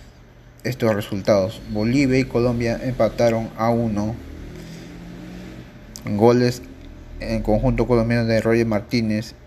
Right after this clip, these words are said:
y de Bolivia Fernando Saucedo. Ecuador derrotó de local dos a cero a Paraguay. Los goles ecuatorianos fueron de Félix Torres y Michael Estrada.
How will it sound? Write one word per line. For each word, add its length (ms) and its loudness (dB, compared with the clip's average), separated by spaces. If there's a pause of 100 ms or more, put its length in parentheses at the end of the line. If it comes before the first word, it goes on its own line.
(720)
y 160 2
de 160 4
Bolivia 640 2 (100)
Fernando 580 0
Saucedo. 680 -2 (320)
Ecuador 720 2 (260)
derrotó 680 0 (680)
de 100 2
local 440 4
dos 160 -4
a 80 -2
cero 360 -4 (160)
a 180 -6
Paraguay. 460 0 (920)
Los 100 0
goles 300 4
ecuatorianos 480 0
fueron 280 0
de 140 0
Félix 400 0
Torres 400 2 (140)
y 80 -4
Michael 400 -2
Estrada. 500 2